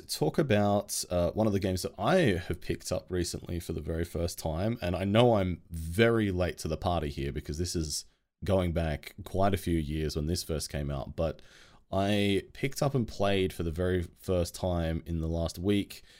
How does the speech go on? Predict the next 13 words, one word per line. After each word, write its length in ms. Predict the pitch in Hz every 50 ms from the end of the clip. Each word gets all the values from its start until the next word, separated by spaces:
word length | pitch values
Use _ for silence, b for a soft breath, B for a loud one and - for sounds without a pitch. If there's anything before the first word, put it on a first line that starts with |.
| b b b b b b -
uh, 160 | - 76 - -
Deep 300 | 95 123 143 190 170 190
Rock 160 | - 175 139
Galactic, 880 | - 139 104 85 85 110 135 - - - - - - - - - - _ -
which 260 | - 87 82 - - -
is 380 | - 87 90 87 85 85 - - -
a 440 | 87 85 85 85 85 85 85 80 - - 98
dwarf, 840 | 92 87 98 87 90 104 113 117 117 117 117 117 110 107 - - - - -
space 480 | - - - - 110 123 131 127 -
dwarf, 680 | - - 104 101 104 104 101 101 101 98 92 - - - b b b b b b b b b b b b _ _ _ _ -
uh, 100 | 65 - -
first-person 1700 | - - - 123 120 123 120 113 - - - 110 98 95 95 - - - - 95 92 90 87 87 87 87 87 87 87 85 85 85 80 - - _ _
collaborative 1120 | - - - 101 92 92 98 95 98 95 92 104 92 87 90 87 87 85 87 87 80 80